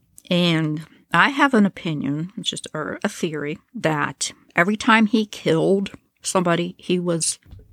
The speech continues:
symbolically killing himself because he hated himself. This would have been on a subconscious level. He would not have realized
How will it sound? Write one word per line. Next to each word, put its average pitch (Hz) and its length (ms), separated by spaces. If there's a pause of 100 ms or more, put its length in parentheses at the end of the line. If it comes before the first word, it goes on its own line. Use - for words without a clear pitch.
symbolically 185 1080 (540)
killing 151 440
himself - 680 (320)
because 160 640
he - 280
hated 175 340
himself. - 640 (100)
This 233 240
would 269 180
have 208 160
been 185 400
on 175 200
a 156 60
subconscious 147 800
level. 139 280
He 156 480
would 180 240
not 175 300
have 165 180
realized - 760